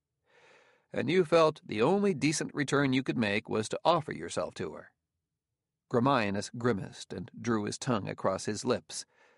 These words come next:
as though tasting something unpleasant. "That is disgusting! I suppose an Earthman would think in such a way. My offer meant only that it pleased me to do so." "Because she is attractive and has a warm personality?"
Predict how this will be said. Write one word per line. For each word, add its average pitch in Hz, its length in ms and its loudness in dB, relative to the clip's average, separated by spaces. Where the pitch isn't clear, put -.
as 123 160 -2
though 123 140 4
tasting 127 540 -4
something - 460 -6
unpleasant. 120 680 -2
"That - 280 -18
is - 300 -16
disgusting! - 880 -4
I 151 80 0
suppose 147 400 2
an 120 160 -2
Earthman 117 440 0
would 117 160 -2
think 120 260 -2
in 110 80 -4
such - 240 -2
a 127 40 0
way. 113 380 0
My 165 400 4
offer 143 560 2
meant 135 200 0
only 160 280 4
that 143 200 4
it - 180 -2
pleased 156 480 2
me 131 160 2
to 139 100 0
do 135 200 2
so." 117 360 2
"Because - 380 -4
she 92 160 -4
is 87 180 -8
attractive 101 720 -6
and 90 220 -6
has 110 200 0
a 98 100 -6
warm 104 600 0
personality?" 104 800 -2